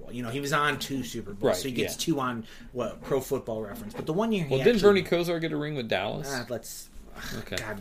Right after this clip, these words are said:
Speaker 1: do you have to get into this already?
Speaker 2: I'm
Speaker 1: I,
Speaker 2: sorry.
Speaker 1: Bernie Kosar's painful. <laughs> If you look at the games that he started the one year, he was eleven and oh.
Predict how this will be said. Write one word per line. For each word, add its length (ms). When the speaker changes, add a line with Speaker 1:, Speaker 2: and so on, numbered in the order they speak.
Speaker 1:
do 100
you 80
have 100
to 80
get 140
into 140
this 200
already? 180
Speaker 2:
I'm 100
Speaker 1:
I, 20
Speaker 2:
sorry. 360
Speaker 1:
Bernie 200
Kosar's 580
painful. 480
<laughs> 680
If 180
you 140
look 260
at 200
the 80
games 420
that 140
he 160
started 540
the 80
one 500
year, 280
he 120
was 260
eleven 380
and 140
oh. 100